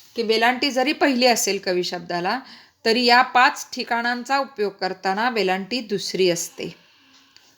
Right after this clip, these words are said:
आणि ती तशीच द्यायची. ती तशी दिली नाही तर ती चूक असते शुद्ध लेखनाची.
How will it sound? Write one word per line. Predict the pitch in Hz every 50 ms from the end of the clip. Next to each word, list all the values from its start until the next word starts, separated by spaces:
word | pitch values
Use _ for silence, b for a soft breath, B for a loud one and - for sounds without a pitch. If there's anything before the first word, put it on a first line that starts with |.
| b - -
आणि | 185 202 208
ती | 196 - 254
तशीच | 254 233 220 - - 233 220 190 165
द्यायची. | 175 151 147 - - -
ती | - 202 196
तशी | 196 202 202 - 220 208
दिली | 185 202 190 208 196
नाही | 190 190 185 180
तर | 196 196
ती | 196 - 269 339 466 - -
चूक | - 262 - - -
असते | 180 175 - - - 220
शुद्ध | - - 240 214 180
लेखनाची. | 190 175 160 156 - - 175 - - - - - -